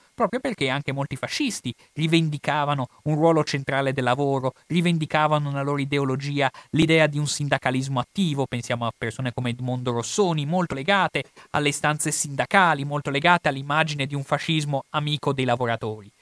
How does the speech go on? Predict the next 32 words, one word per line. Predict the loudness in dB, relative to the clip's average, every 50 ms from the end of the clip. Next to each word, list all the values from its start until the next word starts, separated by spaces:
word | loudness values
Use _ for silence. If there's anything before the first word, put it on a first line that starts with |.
| _ _ _
Queste | -2 0 0 2
ambiguità | 0 0 0 -2 0 0 0 -2
ci | -2
sono | -6 -8 -8 -8
sempre | -4 -2 -2 -2 -2 -4 -6
state | -6 -2 0 0 0 0 0 0 0 -2 _ -10 -20 -16 -6
e | -6 -2
del | 0 2 2
resto | 2 2 2 -2
emergono | -2 -2 0 -2 -2 -2 -4
in | -4
maniera | -4 -4 -4 -2 -2 -2
lampante | -2 -2 -4 0 0 2 2 2 0 -4 -6
proprio | -6 -6 -6 -6
nel | -6 -6 -6
fatto | -4 -2 -2 -2 -2 -6 -8
che | -6 -8 -8 -8
a | -8 -8
Padova | -2 0 0 2 2 0 -2 -4 -4 -6 _ _ _ _ _ _ _ _ _ _ _ _ _ _ _ _ _ _ _
figure | -16 -10 -8 -4 0 2 2 2 2 0
come | 0 0 0 2 2 2 2 2 -2 -4 -8 -14 _ _ _ _ _ -6
il | -4 -4
ministro | -2 0 0 0 0 0 -2 -2
dell'istruzione | 0 0 -2 -2 -4 -6 -8 -6 0 2 4 4 4 2 0
della, | 0 -2 0 2 0 0 0 0 -2
della | -4 -4 -4
Repubblica | -4 -4 -4 -4 -4 -2 -2 -2 -2
Sociale | -2 -4 -4 -4 -4
Italiana, | -2 -2 2 4 4 4 4 4 0 -4 -8 _ _ _ _ _
Carlo | 0 0 2 4 4
Alberto | 2 4 4 2 2 2 0
Biggini, | -2 -2 -4 -4 -2 -2 -2 -2 -4 -6